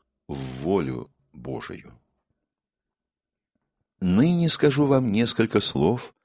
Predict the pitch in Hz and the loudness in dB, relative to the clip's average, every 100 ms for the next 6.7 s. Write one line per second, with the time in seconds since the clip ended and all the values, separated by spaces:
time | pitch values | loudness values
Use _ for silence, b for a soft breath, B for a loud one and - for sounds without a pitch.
0 | _ _ _ _ 85 - 85 - - 80 | _ _ _ _ -4 -2 -2 -4 -2 -2
1 | 87 64 64 64 58 - - - - _ | -2 -6 -6 -6 -8 -10 -12 -16 -18 _
2 | _ _ _ _ _ b b b b b | _ _ _ _ _ b b b b b
3 | b 101 123 143 - 151 147 143 113 110 | b 2 4 2 2 0 0 0 0 0
4 | 101 98 - 69 123 147 123 127 123 - | 2 0 0 0 0 -2 -4 -4 -4 -2
5 | 92 107 101 104 107 87 101 98 - 55 | -2 -2 -4 -4 -4 -2 -2 -4 -6 -6
6 | 58 - 64 - - 60 62 | -8 -8 -6 -4 -6 -8 -10